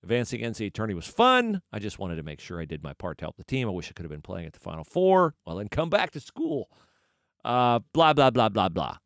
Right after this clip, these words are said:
I think that was Malachi's publicist who wrote that, because Malachi has never, ever in his life in front of the Ohio State basketball media <laughs> uttered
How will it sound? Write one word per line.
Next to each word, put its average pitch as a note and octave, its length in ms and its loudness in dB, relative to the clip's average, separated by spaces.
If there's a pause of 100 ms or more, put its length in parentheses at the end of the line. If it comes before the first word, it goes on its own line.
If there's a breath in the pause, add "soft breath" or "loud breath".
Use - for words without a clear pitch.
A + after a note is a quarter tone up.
I D#3+ 100 6
think F#3 160 4
that D3+ 140 6
was A#2 120 -2
Malachi's B2 520 2
publicist - 580 -4
who E2 80 -10
wrote D2+ 240 -10
that, F2 220 -6 (260)
because G2 320 -6
Malachi G2+ 640 0 (360)
has A#2 120 -4
never, G#3 320 8 (300)
ever B3 440 10 (260)
in G#3 140 6
his E3 160 6
life C4+ 540 6 (280)
in E3+ 120 -2
front G#3 240 2
of G3 80 4
the F3 100 8
Ohio F#3+ 240 8
State F#3+ 260 4
basketball E3+ 460 6
media D3 460 4 (160 soft breath)
<laughs> - 160 -16
uttered G3+ 480 8